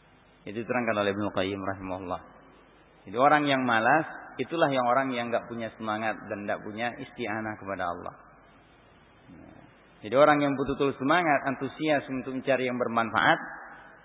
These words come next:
itu dia akan senantiasa isti'anah, tidak mengandalkan dirinya. Dan la ta'jaz, tidak akan ma-, malas, tidak akan mudah lemah. Dia akan mencari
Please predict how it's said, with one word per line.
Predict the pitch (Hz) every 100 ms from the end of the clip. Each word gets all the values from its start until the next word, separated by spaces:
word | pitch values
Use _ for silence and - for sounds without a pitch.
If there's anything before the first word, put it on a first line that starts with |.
| - -
itu | 127 - 123
dia | 113 120
akan | 120 117 113
senantiasa | 117 113 113 120 117 113
isti'anah, | 107 123 113 113 107 95 110
tidak | 120 139
mengandalkan | 135 135 139 160 156
dirinya. | 151 170 175 139 117 - - - - - - _ _ _ _ _ _ _ _ - - - - - _ - 104
Dan | 123 160 185 - 104 107
la | 120 135
ta'jaz, | 127 98 120 127 -
tidak | 110 107 90
akan | 117 107
ma-, | 113 135 - - - - 98
malas, | 95 95 90 85
tidak | 82 85
akan | 113 117 127 - - - - 208
mudah | 104 101 127 143 - - - - - - - _ 113
lemah. | 110 107 87 - - - - - _ - 50 50 - - _ _ _ _ _ _ _ _ _ _ _ _ _ _ - - _ _ - 156 135 98
Dia | 98
akan | 101 101 101
mencari | 101 92